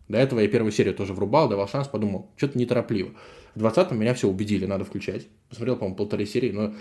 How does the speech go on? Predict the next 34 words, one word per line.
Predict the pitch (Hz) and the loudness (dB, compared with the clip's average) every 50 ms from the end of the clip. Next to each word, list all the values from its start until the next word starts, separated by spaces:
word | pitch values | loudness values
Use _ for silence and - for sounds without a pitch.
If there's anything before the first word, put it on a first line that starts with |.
| - - - _ | -18 -20 -14 _
это | - - - | -8 -8 -8
просто | - - 101 101 107 131 143 - - 135 98 - - - - _ _ | -4 0 2 6 6 6 4 4 -2 -4 -4 -4 -10 -20 -20 _ _
на | - 101 107 107 - - - | 0 0 0 0 0 -4 0
ноль | 123 131 139 143 135 120 | 4 8 8 10 10 8
двадцать | 110 104 107 110 107 - 101 - | 8 6 4 4 4 2 -6 0
пять | - 110 104 101 | 2 2 2 2
скорости | - - - 110 113 127 151 151 - - 92 - | 0 -4 -2 4 6 6 6 6 2 -6 -8 -8
какая-то | - - - 113 123 123 123 | -8 -2 0 0 2 2 2
заунывнейшая | 107 - 113 107 104 104 110 120 123 120 107 104 104 120 104 101 | 2 2 2 2 4 4 4 4 4 4 0 0 2 0 0 2
мудянка. | 104 104 104 98 104 95 92 95 - - - - - _ _ _ | 2 0 0 0 -2 -2 -2 -6 -10 -16 -20 -20 -20 _ _ _
Ну, | - 123 135 | -6 -6 -4
кому-то | 135 127 117 127 147 156 151 | -2 -2 0 0 0 0 0
это | 123 113 | 0 0
нравится. | 104 101 101 98 - - - - - | -2 -2 -2 -2 -2 -4 -8 -12 -16
То | - - | -8 -6
есть, | 107 104 107 - - | -6 -6 -6 -10 -12
м, | 101 101 - - 104 104 | -12 -12 -12 -10 -10 -4
я | 104 117 135 | -2 0 0
вот | 151 131 - | 0 0 -2
нашёл | 104 104 104 104 113 117 120 | -2 -4 -2 0 0 0 0
такой | 120 117 107 - 107 92 - - - - _ - - - - | 0 -2 -4 -2 -2 -2 -2 -4 -10 -18 _ -20 -18 -14 -12
негатив. | - 98 104 101 104 95 - - - - - - - - - - _ | -8 -8 -2 -2 -2 -2 -2 -6 -12 -14 -14 -18 -20 -20 -20 -14 _
Э, | - - - 98 98 | -8 -6 -4 -4 -4
в | 98 107 | -2 0
«Мире, | 127 135 131 | 2 2 2
дружбе, | 120 120 120 120 113 110 107 | 2 2 0 -2 -2 -4 -4
жвачке» | 107 113 117 156 160 - - - 101 - | -2 -2 -4 -4 -4 -8 -8 -8 -8 -6
можно | 98 101 110 120 123 110 | -4 -4 -4 -2 -2 -4
найти, | 101 95 92 - 117 | -4 -4 -6 -6 -6
конечно, | - 95 101 101 - | -4 -4 -6 -6 -4
тоже | - 101 95 95 | -6 -6 -6 -4
миллион | 92 92 92 95 92 90 | -6 -4 -4 -4 -4 -4
минусов, | 92 104 131 131 131 - - | -4 -2 -2 -2 -4 -4 -6
если | 101 98 98 - 107 104 | -6 -6 -2 -2 -4 -4